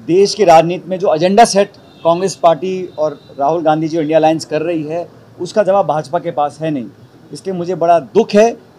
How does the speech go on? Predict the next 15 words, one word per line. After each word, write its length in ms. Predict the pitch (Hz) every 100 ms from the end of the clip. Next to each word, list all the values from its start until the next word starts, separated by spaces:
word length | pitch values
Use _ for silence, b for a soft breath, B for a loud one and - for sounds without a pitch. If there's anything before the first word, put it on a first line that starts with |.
| -
कि 100 | 190
इस 100 | -
प्रकार 320 | 180 170 170
की 100 | 180
भाषा 380 | 147 143 143 170
का 140 | 170
उपयोग 380 | 160 - 170 -
कर 140 | 156 151
कर 320 | 196 202 196 B B -
सस्ती 440 | - 196 - 240
लोकप्रियता 560 | 190 180 - 185 190 180
हासिल 280 | 160 180
करने 280 | 165 160 160
की 120 | 165
कोशिश 520 | 175 160 165 240 208